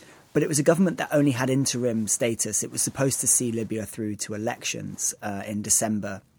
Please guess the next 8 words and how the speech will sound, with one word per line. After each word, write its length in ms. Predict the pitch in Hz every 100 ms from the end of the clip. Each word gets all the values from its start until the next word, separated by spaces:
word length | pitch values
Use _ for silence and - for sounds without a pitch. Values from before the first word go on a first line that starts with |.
| - -
of 100 | 107
twenty 280 | 110 101 104
twenty-one. 720 | - 98 107 101 110 95 - _ - - - - -
However, 560 | 123 139 143 127 110 - - _ -
a 80 | 113
series 480 | - 139 123 120 123
of 140 | 101
recriminations, 1300 | 117 - 127 123 120 113 - 120 110 110 107 - -